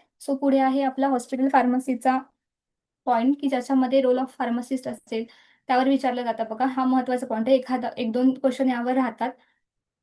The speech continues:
Then पुढे आहे बघा कम्युनिटी फार्मसी.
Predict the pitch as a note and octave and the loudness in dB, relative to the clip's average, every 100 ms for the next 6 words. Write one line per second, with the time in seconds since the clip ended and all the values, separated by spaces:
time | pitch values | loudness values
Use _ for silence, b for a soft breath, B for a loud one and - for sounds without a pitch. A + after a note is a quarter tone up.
0 | _ _ _ - A#3+ C4 C#4 C#4 C4+ C4+ | _ _ _ -6 2 6 6 8 6 6
1 | C#4+ C4 B3+ C4+ C4+ A#3+ B3 C4 C4+ A3+ | 2 2 2 2 2 2 2 2 2 2
2 | A3 A#3+ - C#4 | 0 -2 -2 -4